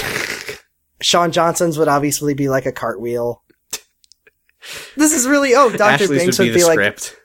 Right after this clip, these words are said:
Speaker 2: Yeah. <laughs> Adrian's would change to whoever she's having sex with at the time.
Speaker 1: Amy's,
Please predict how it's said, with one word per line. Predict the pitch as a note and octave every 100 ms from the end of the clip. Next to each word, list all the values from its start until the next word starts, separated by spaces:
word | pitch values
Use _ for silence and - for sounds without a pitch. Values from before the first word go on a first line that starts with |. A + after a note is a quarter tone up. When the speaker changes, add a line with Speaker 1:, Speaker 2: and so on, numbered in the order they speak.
| _ _ -
Speaker 2:
Yeah. | D#3+ - - - - - A#4+ - D#4 C#4+ - - - - - - - A#4 -
<laughs> | A3+ A3+ - A#3 G#3+ G#3 G#3 G3+ F3 A3 G3 - - - -
Adrian's | G3+ A3+ A3 A3+
would | G3 F3+
change | - F#3 D#3+ -
to | E3
whoever | F3+ E3+ D#3+ E3+
she's | F3+ E3+
having | E3 D3 D3
sex | D3 C#3+ -
with | B2+
at | B2+
the | B2+
time. | B2 A2+ B2 - _ _ _ - -
Speaker 1:
Amy's, | C#3+ E3 E3+ D#3